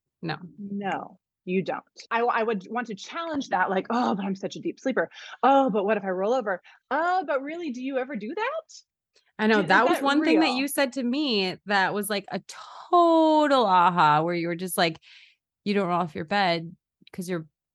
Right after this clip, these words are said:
Speaker 1: body knows where the edge of the bed is." So it's the same thing with not rolling onto your baby. And I was like,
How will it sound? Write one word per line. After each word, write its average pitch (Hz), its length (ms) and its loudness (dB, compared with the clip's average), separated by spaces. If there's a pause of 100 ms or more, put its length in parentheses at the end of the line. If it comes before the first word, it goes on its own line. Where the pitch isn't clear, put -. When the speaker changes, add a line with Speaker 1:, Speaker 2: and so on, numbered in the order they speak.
(120)
Speaker 1:
body 180 260 4
knows 165 500 0
where 160 360 -2
the 151 160 -4
edge 156 140 -4
of - 40 -20
the 165 80 -4
bed 160 160 4
is." 160 260 -2
So 156 260 -2
it's 156 180 -10
the 180 40 -10
same 175 320 0
thing 165 460 0
with 165 180 -8
not 151 160 -4
rolling 160 240 -2
onto 160 120 -2
your 160 100 -4
baby. 160 260 -2
And 160 80 -4
I 160 60 -2
was 160 100 -6
like, 151 180 -4